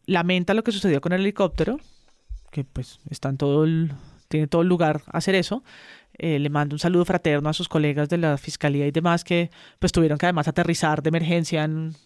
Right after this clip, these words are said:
en otro lugar, no pudieron, en Carepa aterrizaron, no pudieron llegar ni siquiera a Tierra Alta por esto. Pero olvida y omite el señor defensor del pueblo mencionar a la población,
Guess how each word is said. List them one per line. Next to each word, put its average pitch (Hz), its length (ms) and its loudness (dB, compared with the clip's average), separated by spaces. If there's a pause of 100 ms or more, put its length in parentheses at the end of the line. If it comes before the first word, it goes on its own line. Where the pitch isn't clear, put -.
(140)
en 156 160 -8
otro 151 180 0
lugar, 190 280 0
no 175 100 -2
pudieron, 175 280 2
en 180 80 -4
Carepa 147 600 0
aterrizaron, 143 440 -2
no 139 80 -2
pudieron 180 240 2
llegar 185 320 0
ni 196 80 -8
siquiera 165 260 -4
a - 40 -4
Tierra 160 260 -2
Alta 139 180 -2
por 156 140 -2
esto. 147 280 -10 (360)
Pero 220 240 2
olvida 240 720 2 (120)
y 226 120 2
omite 202 640 2 (100)
el 190 80 2 (440)
señor 160 340 0
defensor 202 480 0 (280)
del 156 220 0
pueblo 220 400 2 (500)
mencionar 190 600 2
a 190 80 2
la 240 80 4
población, 254 600 -2